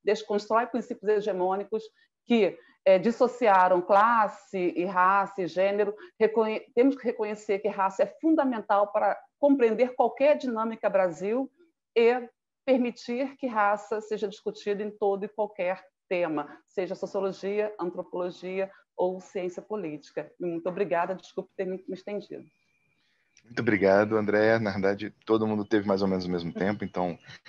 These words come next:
Speaker 2: ninguém se estendeu em excesso. É uma divisão equânime do tempo. Clóvis, então, antes de, é, passar a palavra pro Clóvis, só pra colocar aqui pra quem nos, está nos assistindo aqui, é, eu já registrei aqui que a Carla tem interesse em escrever pra fazer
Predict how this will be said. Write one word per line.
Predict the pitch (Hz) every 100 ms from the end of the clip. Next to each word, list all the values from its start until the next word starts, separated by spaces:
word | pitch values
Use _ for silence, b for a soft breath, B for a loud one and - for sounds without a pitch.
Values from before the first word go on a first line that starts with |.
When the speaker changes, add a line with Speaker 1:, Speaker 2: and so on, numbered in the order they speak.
| B
Speaker 2:
ninguém | - 104
se | 113
estendeu | - 104 98 98
em | 98
excesso. | 90 - 87 95 - 120 _ -
É | 87 85 85 - - B B
uma | 104
divisão | 98 98 95 101 107 98 - -
equânime | 104 113 101 92
do | 85 80
tempo. | 78 73 - _ B B -
Clóvis, | 123 90 87 -
então, | - - 113 120 - - - 117
antes | 135 -
de, | - 117
é, |
passar | 113 113 113
a | 107
palavra | 104 104
pro | - 104
Clóvis, | 120 127 123 B B B
só | - 120 120
pra | 127 131 107 - _ _ _
colocar | - 107 110
aqui | 104 110
pra | - 110 101
quem | 98 104
nos, | 101 107 -
está | 117 101
nos | 98 92
assistindo | 95 - - 101 98
aqui, | 95 131 135 B B B -
é, | 104 104 101 101 98
eu |
já | 101 117
registrei | 120 113 - 113
aqui | 110 110
que | -
a | 107
Carla | 117 127 135 120
tem | 120 113
interesse | 113 107 101 -
em | 110
escrever | - 101 120
pra | 120
fazer | 117 104 107 104